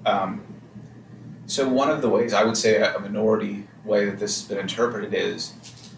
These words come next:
that Judas himself is undergoing an act of atonement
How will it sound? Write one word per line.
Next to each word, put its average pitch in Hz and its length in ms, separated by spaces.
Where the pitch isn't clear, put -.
that 110 120
Judas 117 380
himself 120 480
is 104 140
undergoing 101 500
an 90 100
act 92 260
of 87 160
atonement 85 480